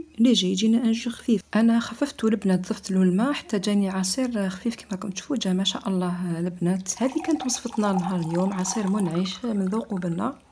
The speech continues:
نتمنى انه ينال اعجابكم، انكم تحضروه لافراد العائله، اكيد راح يعجبهم. خياتي ما بقى لي غير نقول لكم تلاقاو في الخير وعلى خير مع وصفات اخرى ان شاء الله عما قريب. الى ذلكم الحين تهلاو في روحكم بزاف بزاف،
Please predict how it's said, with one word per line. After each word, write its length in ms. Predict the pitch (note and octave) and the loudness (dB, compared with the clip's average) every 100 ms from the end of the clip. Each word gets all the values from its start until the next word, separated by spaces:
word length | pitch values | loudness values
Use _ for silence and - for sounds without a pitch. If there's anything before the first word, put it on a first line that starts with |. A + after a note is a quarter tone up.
| _ _ _ _ | _ _ _ _
نتمنى 300 | A#3 D4 E4+ E4+ | -2 0 0 0
انه 160 | G#3 | 0
ينال 220 | F#3+ G#3+ B3+ | 2 0 -2
اعجابكم، 460 | F#3 G3 - C#4+ D4 | -6 -8 -8 -10 -6
انكم 240 | B3+ - | -8 -6
تحضروه 480 | A#3+ - F#3+ C#4 D4+ | -8 -8 -8 -4 -2
لافراد 420 | A#3+ F#3 - A#3+ | -2 -2 -2 -4
العائله، 500 | F#3+ F3 F#3 F3+ E3+ D#3+ _ _ _ _ _ _ - | -2 -4 -4 -4 -4 -6 _ _ _ _ _ _ -12
اكيد 280 | - C#4 A#3+ | -8 -4 -4
راح 180 | F#3 F#3+ | -4 -6
يعجبهم. 400 | F3+ G3+ D#3+ D#3+ - _ _ _ _ | -8 -8 -10 -12 -16 _ _ _ _
خياتي 560 | - G3+ F#3+ F#3 F#3+ F#3 | -8 -2 -2 -2 -4 -4
ما 100 | F3+ | -4
بقى 200 | F3+ F3 | -4 -4
لي 80 | F3 | -4
غير 100 | F3+ | -4
نقول 120 | F#3+ | -4
لكم 200 | G3 B3 | -6 -6
تلاقاو 320 | B3 B3 A#3 | -6 -6 -6
في 100 | A3+ | -6
الخير 240 | A3+ A3 | -8 -8
وعلى 220 | G#3 G3+ G3+ | -6 -4 -6
خير 200 | G#3+ G3+ | -4 -4
مع 140 | G3+ | -2
وصفات 460 | G3 G3 G3 G3+ - | -4 -6 -8 -10 -12
اخرى 300 | G3 G#3 G3+ | -12 -8 -6
ان 80 | |
شاء 220 | G3+ - G3 | -4 -4 -4
الله 140 | F#3+ | -4
عما 300 | F3+ F#3 F#3+ | -2 0 -2
قريب. 320 | F#3+ F3+ G#3 | -2 -4 0
الى 120 | G3+ | 0
ذلكم 400 | F#3+ F#3+ F#3+ G3 | 0 -2 -4 -4
الحين 320 | F3+ - F#3+ F#3 | -4 -2 -2 -2
تهلاو 260 | F#3 F#3 | -4 -6
في 120 | F#3 | -6
روحكم 280 | F#3+ F#3 G3 | -8 -8 -6
بزاف 280 | F#3+ F#3 F#3+ | -6 -6 -8
بزاف، 380 | F#3+ - A#3+ | -8 -6 -6